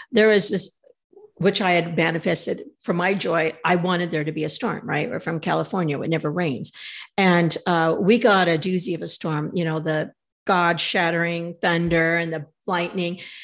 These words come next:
the pouring rain. And I was, you know, wearing sandals. It was a hot day when we started off in the morning and we were getting flooded.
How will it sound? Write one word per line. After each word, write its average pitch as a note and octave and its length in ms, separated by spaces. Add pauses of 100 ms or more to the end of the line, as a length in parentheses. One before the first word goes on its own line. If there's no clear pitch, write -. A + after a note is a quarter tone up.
(180)
the G3+ 100
pouring G#3 500
rain. F3 380
And E3+ 140
I E3+ 140
was, E3+ 340
you F3 80
know, E3 80
wearing E3+ 200
sandals. E3+ 420
It G3+ 40
was - 100
a F#3+ 40
hot F3 320
day E3+ 160
when E3 160
we D#3+ 80
started E3 360
off F3+ 200
in F3+ 60
the E3+ 80
morning F3 400 (320)
and C#4 80
we D#4 100
were B3+ 60
getting G#3+ 180
flooded. A3 400